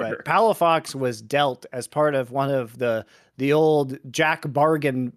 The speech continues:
bargain packages, you know, bargain, bargain discounts with, uh, uh, with Licorice. By the way, Last Year of FlyQuest wanted Licorice.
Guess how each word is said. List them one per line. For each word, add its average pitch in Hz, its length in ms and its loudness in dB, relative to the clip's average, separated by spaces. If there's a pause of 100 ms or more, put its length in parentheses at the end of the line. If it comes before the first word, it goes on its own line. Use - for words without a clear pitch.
bargain 151 380 2
packages, 113 760 -8
you 120 100 -4
know, 117 260 -4
bargain, 135 420 0
bargain 147 360 0
discounts 123 680 -4
with, 123 340 0
uh, 120 320 2 (640)
uh, 127 280 2
with 143 180 4
Licorice. 151 440 2 (160)
By 202 120 4
the 185 80 4
way, 120 200 -2 (280)
Last 196 220 2
Year 180 80 4
of 147 60 -6
FlyQuest 160 420 2
wanted 175 280 2
Licorice. 123 540 -6